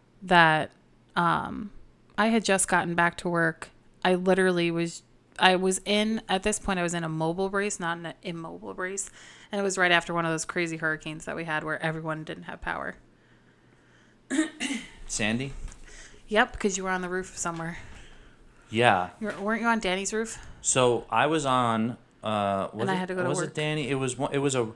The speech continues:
Speaker 2: okay, so at the time I was a fireman, I was also working at Chili's.
Speaker 1: Mm-hmm.
Speaker 2: W-,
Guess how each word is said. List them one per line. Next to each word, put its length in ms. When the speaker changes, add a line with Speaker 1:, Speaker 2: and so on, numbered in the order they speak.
Speaker 2:
okay, 280
so 240
at 120
the 60
time 280
I 100
was 140
a 40
fireman, 480
I 140
was 120
also 220
working 260
at 60
Chili's. 440
Speaker 1:
Mm-hmm. 200
Speaker 2:
W-, 200